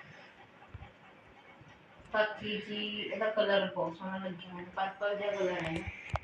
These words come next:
ਅੱਜ ਕੱਲ੍ਹ ਹੁਣ ਕੱਪੜੇ, ਹੁਣ ਇੱਕ ਵਾਰ ਬਸ ਪਾਰਟੀ ਵੀਅਰ ਚੱਲਣਗੇ, ਇੱਦਾਂ ਦੇ ਕੱਪੜੇ ਆਇਆ ਕਰਨਗੇ ਹੁਣ ਤਾਂ। ਨਹੀਂ ਤਾਂ ਗਰਮੀ 'ਚ ਤਾਂ ਚਲੋ ਕਾਟਨ ਵਗੈਰਾ ਚੱਲਦੇ ਨੇਗੇ।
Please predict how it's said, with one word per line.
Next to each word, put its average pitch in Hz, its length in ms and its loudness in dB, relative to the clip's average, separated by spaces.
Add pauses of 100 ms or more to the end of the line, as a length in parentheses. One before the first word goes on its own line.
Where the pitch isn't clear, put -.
(1040)
ਅੱਜ 208 160 2
ਕੱਲ੍ਹ 208 200 8
ਹੁਣ 214 200 6
ਕੱਪੜੇ, 202 400 8
ਹੁਣ 202 120 8
ਇੱਕ 190 140 8
ਵਾਰ 196 200 12
ਬਸ 202 240 6
ਪਾਰਟੀ 208 400 8
ਵੀਅਰ 196 260 6
ਚੱਲਣਗੇ, 190 520 6 (1120)
ਇੱਦਾਂ 196 280 2
ਦੇ 208 140 0
ਕੱਪੜੇ 190 360 2
ਆਇਆ 170 240 6
ਕਰਨਗੇ 196 440 2
ਹੁਣ 190 180 -4
ਤਾਂ। - 400 -16
ਨਹੀਂ 196 160 -12
ਤਾਂ 214 80 0
ਗਰਮੀ 190 400 0
'ਚ - 40 -12
ਤਾਂ 190 140 -4
ਚਲੋ 185 200 -4
ਕਾਟਨ 180 500 2
ਵਗੈਰਾ 180 240 2
ਚੱਲਦੇ 175 440 4
ਨੇਗੇ। 202 300 0